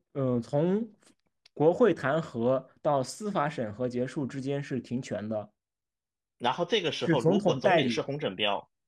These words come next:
Speaker 2: 如果这个时候总理是个红准标，<laughs>
Speaker 1: 那是最糟糕的情况。
Speaker 2: <laughs> 那就热闹了，那很有可能真热闹了。哎呀，但是
Speaker 1: 行权的
Speaker 2: 那你的
Speaker 1: 阶段。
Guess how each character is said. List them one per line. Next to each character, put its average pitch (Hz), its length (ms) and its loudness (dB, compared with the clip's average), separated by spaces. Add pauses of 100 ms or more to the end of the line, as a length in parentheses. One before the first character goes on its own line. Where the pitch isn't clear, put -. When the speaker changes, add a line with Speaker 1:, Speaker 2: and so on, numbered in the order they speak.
(340)
Speaker 2:
如 233 280 2
果 - 180 2
这 254 100 0
个 190 140 -2
时 - 100 -4
候 190 60 2
总 156 240 -4
理 135 140 0
是 - 80 -10
个 135 100 -2
红 123 180 -8
准 113 180 -8
标， 82 300 -4 (160)
<laughs> - 1900 -20
Speaker 1:
那 208 220 2
是 170 120 -4
最 185 220 2
糟 156 300 2
糕 135 160 2
的 120 100 -4
情 110 220 -14
况。 113 280 -14 (1080)
Speaker 2:
<laughs> - 160 -10
那 170 80 -20
就 147 120 0
热 165 200 0
闹 131 320 -2
了， - 140 -8 (1400)
那 185 180 0
很 143 140 2
有 160 100 4
可 143 140 -2
能 127 120 0
真 156 280 -2
热 190 140 0 (100)
闹 135 80 -8
了。 - 400 -12 (220)
哎 123 160 0
呀， 107 200 2
但 415 140 2
是 - 300 -2
Speaker 1:
行 151 120 -4
权 247 140 2
的 - 60 4
Speaker 2:
那 139 100 0
你 104 60 0
的 92 120 -2
Speaker 1:
阶 120 60 -6
段。 117 280 -2